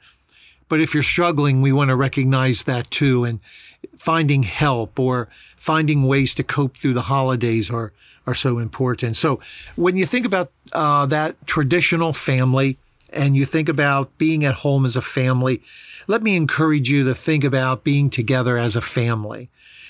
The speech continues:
that you prioritize, uh, your immediate family. Now, that doesn't mean grandma and grandpa don't have a place.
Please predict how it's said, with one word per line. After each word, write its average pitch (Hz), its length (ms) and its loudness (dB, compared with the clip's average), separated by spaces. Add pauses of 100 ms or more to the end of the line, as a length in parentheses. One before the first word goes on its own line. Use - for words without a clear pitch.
that 165 160 0
you 165 120 0
prioritize, 143 1300 0 (240)
uh, 131 380 -2
your 147 500 0
immediate 131 600 2
family. 107 500 -6 (260)
Now, 226 120 2
that 208 160 2
doesn't 165 320 0
mean 143 200 4
grandma 131 400 2
and 123 100 2
grandpa 127 480 0
don't 123 260 0
have 127 180 0
a 113 40 -6
place. 139 500 0